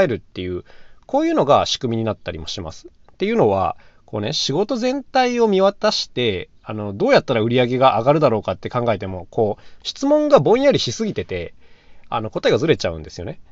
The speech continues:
で、これに対して、じゃあ、客単価を上げても納得してもらうためにはどうすればいいかっ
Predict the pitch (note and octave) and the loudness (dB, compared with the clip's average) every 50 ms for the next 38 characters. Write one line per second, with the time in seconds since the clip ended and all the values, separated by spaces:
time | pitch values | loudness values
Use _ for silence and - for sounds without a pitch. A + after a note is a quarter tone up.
0 | - - D#3 D3 - F#3 G3 A3+ C4 B3+ E4 E4 C4+ - - - - A#2 G#2 F#2 | -14 -8 -8 -4 0 4 4 4 4 2 0 0 0 0 -2 -2 0 -2 -2 -2
1 | E2+ - _ - - _ _ _ _ _ - - A3 A3 F3 D3+ A#2+ G2 - - | -4 -8 _ -20 -20 _ _ _ _ _ -6 0 4 6 8 8 6 6 4 -2
2 | - - - _ - - - D#3+ - - D4+ - - A#4 A4 G4 D#4+ - - B2+ | -14 -20 -20 _ -12 -6 -6 -6 -4 -6 -6 -2 0 0 2 0 0 4 6 6
3 | B2 A2 F#2+ - A#2+ C3 C3+ D3 D#3 G#3 F#3 D3 A#2 A#2+ - - - - F#3 - | 6 6 4 2 0 -2 -2 -2 -2 0 0 0 0 0 -2 -6 -8 -8 -4 -4
4 | G3 - - G#3+ G#3+ G#3+ A3 G#3+ G#3 G#3 G3+ G#3 G#3+ G3+ D3 B2 A2 F#2+ A2 D#3 | -4 0 0 2 4 4 4 4 4 4 2 4 4 6 6 6 4 4 4 2
5 | C#3 - - A2+ A2 F#2+ F#2 F2 D#2+ - - D#2+ | 2 2 0 -2 -2 -2 -2 -6 -6 -8 -10 -10